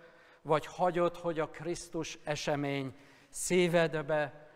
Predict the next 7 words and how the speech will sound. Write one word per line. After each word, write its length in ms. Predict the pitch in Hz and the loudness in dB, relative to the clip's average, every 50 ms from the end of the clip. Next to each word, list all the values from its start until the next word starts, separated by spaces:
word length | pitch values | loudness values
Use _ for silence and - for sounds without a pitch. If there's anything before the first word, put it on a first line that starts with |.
| - - | -20 -16
lelkedbe 1160 | - 131 139 156 165 160 156 151 151 - 156 143 123 135 120 139 135 131 131 131 - - - - _ _ _ _ | -8 -4 0 2 4 4 2 0 -2 -4 -6 -6 -6 -6 -4 -4 -4 -4 -4 -8 -14 -20 -20 -20 _ _ _ _
és 280 | - 160 139 120 - | -8 -6 -6 -6 -6
a 100 | 135 113 | -10 -12
cselekedeteidbe 1500 | - - - 156 156 160 143 - - 139 120 123 131 127 123 120 - 139 127 123 120 113 110 98 110 120 117 113 107 - - - - _ - 120 | -10 -4 -2 0 2 2 2 0 -2 -6 -4 -4 -4 -6 -6 -8 -8 -8 -6 -6 -6 -8 -10 -10 -8 -6 -6 -6 -8 -10 -14 -20 -20 _ -16 -10
végig 580 | 127 151 156 143 135 123 104 113 123 110 98 107 | -6 -4 -2 -2 -2 -4 -4 -6 -8 -8 -8 -10
menjen? 760 | 107 110 110 110 107 107 110 110 107 104 104 101 101 - _ _ _ _ _ _ _ _ _ _ _ _ _ _ _ _ _ _ _ | -10 -10 -10 -8 -10 -10 -10 -10 -10 -10 -10 -12 -14 -16 _ _ _ _ _ _ _ _ _ _ _ _ _ _ _ _ _ _ _
Hallod-e 720 | _ - - 180 175 165 151 143 131 123 110 113 98 - - | _ 0 4 6 6 6 6 4 0 -2 -4 -6 -10 -10 -14